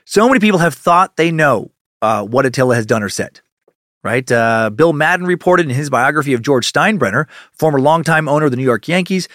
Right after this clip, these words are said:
that George was in the habit of studying Attila in the hope of gaining insights that would prove invaluable in business.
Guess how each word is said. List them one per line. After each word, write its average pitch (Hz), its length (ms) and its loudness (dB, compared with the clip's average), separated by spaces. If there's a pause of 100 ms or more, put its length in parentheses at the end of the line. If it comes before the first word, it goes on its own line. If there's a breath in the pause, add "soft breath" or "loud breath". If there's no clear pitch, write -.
(320 loud breath)
that 135 140 2
George 214 340 4
was 240 140 0
in 226 80 2
the 196 80 4
habit 180 260 2
of 131 100 -2
studying 196 400 2
Attila 104 380 -4 (340)
in 123 120 -4
the 120 40 0
hope 165 200 2
of 120 120 -6
gaining 165 300 -4
insights 156 460 -6
that 101 80 -8
would 120 120 -6
prove 156 220 2
invaluable 143 500 0
in 135 60 0
business. 127 460 -4